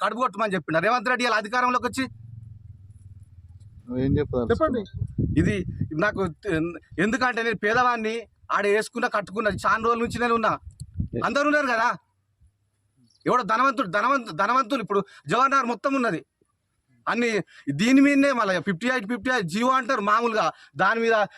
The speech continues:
Speaker 1: మీటర్ వస్తుంది, అన్ని అప్లై చేసుకోమంటారు. వాడు అప్లై చేసుకోమని కేసీఆర్ పోగానే గవర్నమెంట్ రూల్ మారుతుందా? ఇక ప్రజలు ఇళ్ళని వెలగొట్టమంటాడా? పర్మిషన్ ఎవరు ఇచ్చారు? రేవంత్ రెడ్డి ఇచ్చిండు, ఆయనే కదా. కలెక్టర్, కలెక్టర్ పర్మిషన్ ఇచ్చిండు, పేపర్ స్టేట్మెంట్ వచ్చిందని ఎంఆర్ఓ ఇప్పుడు మాట్లా-,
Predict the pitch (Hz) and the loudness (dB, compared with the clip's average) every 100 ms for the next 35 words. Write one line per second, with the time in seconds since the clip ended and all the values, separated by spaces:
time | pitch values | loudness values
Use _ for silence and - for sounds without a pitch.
0 | - 170 233 254 262 - 269 214 254 220 | -4 0 2 4 2 2 0 0 0 0
1 | 254 262 - 254 220 196 214 220 208 208 | 2 0 0 0 0 0 2 2 2 2
2 | 247 262 - 254 247 233 247 277 269 254 | 0 0 0 0 0 2 0 0 0 2
3 | 262 277 214 240 247 185 233 220 196 151 | 2 0 0 0 0 0 0 0 0 0
4 | 165 226 - - 185 214 180 - - 214 | -2 -2 -8 -8 -2 -2 -2 -8 -4 -2
5 | 254 269 262 214 240 226 196 160 165 240 | 2 2 2 0 0 0 0 0 0 -2
6 | - - - - _ _ _ _ _ _ | -6 -16 -20 -20 _ _ _ _ _ _
7 | _ _ _ _ _ _ _ 120 117 - | _ _ _ _ _ _ _ -20 -20 -14
8 | - - - 190 269 277 254 269 240 285 | -16 -10 -4 2 2 2 2 0 0 0
9 | 151 - 175 262 262 254 208 180 175 208 | -2 -2 2 2 2 0 -2 -2 -2 0
10 | 269 311 240 233 160 _ _ 208 240 285 | 2 2 2 0 -2 _ _ -4 -2 2
11 | 247 190 - - 196 233 262 240 233 226 | 2 0 -4 -4 -2 0 -2 -2 0 0
12 | 226 226 226 190 233 208 226 233 202 240 | 0 0 -2 0 0 2 2 0 0 -2
13 | 226 233 233 247 214 247 247 220 202 202 | 0 -2 -2 0 0 0 0 -2 -2 0
14 | 208 | 0